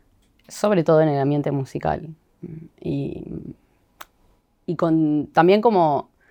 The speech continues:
con esa falsa idea de diversidad que nos trataron de pintar en este último tiempo, donde las cosas siguen igual y las mismas personas de siempre quieren ser las personas diversas de repente.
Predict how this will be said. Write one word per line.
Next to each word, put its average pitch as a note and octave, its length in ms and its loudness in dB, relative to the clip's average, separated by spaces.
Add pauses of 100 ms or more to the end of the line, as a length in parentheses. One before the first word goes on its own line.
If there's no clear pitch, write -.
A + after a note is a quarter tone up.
(1120)
con F3 180 2
esa F#3+ 240 2
falsa F3 420 2
idea E3 200 4
de D3+ 120 2
diversidad D3 560 -2
que D#3 100 -6
nos - 540 -10
trataron D#3 420 -2
de D3+ 100 -4
pintar D#3 380 -4
en C#3 120 -8
este C3+ 180 -14
último C#3 360 -8
tiempo, - 480 -18 (260)
donde C#3 880 -8 (440)
las D#3 140 -10
cosas D#3+ 240 -10
siguen F3 260 -2
igual D#3+ 500 -2 (1600)
y E3+ 160 0
las D#3 140 2
mismas E3 240 4
personas E3+ 320 0
de D3+ 80 0
siempre E3+ 720 2 (140)
quieren D#3+ 280 0
ser C#3+ 220 0
las C#3 120 -4
personas D3 380 -4
diversas D3+ 500 -2
de D3+ 120 -4
repente. D3+ 720 -4